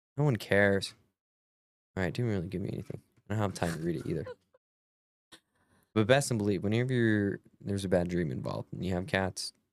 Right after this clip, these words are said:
Speaker 1: know that there's a possibility you're gonna have an encounter with the
Speaker 2: I just
Speaker 1: demon
Speaker 2: don't
Speaker 1: in
Speaker 2: know
Speaker 1: your
Speaker 2: how the
Speaker 1: dream.
Speaker 2: three of us could both,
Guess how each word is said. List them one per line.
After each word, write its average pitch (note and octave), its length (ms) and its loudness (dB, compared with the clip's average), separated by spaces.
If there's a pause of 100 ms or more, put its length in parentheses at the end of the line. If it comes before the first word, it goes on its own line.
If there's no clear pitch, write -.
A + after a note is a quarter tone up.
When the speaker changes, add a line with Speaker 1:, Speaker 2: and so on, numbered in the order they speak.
(240)
Speaker 1:
know G#2 180 4
that F2+ 300 0 (120)
there's F2+ 200 -6
a - 40 -14
possibility F2 840 0 (800)
you're F#2+ 120 2
gonna F2+ 120 4
have E2 160 2
an E2 80 0
encounter D2+ 560 -2
with - 160 -6
the - 100 -8
Speaker 2:
I A#3+ 60 -4
just A#3+ 160 -2
Speaker 1:
demon - 0 -
Speaker 2:
don't G#3 80 2
Speaker 1:
in F#3+ 60 0
Speaker 2:
know F#3+ 80 0
Speaker 1:
your G3 100 2
Speaker 2:
how F3+ 80 -2
the F3+ 120 -2
Speaker 1:
dream. E3 60 -6
Speaker 2:
three F3+ 320 2
of E3 80 2
us D3 220 0
could F3+ 180 -8
both, D#3+ 240 -2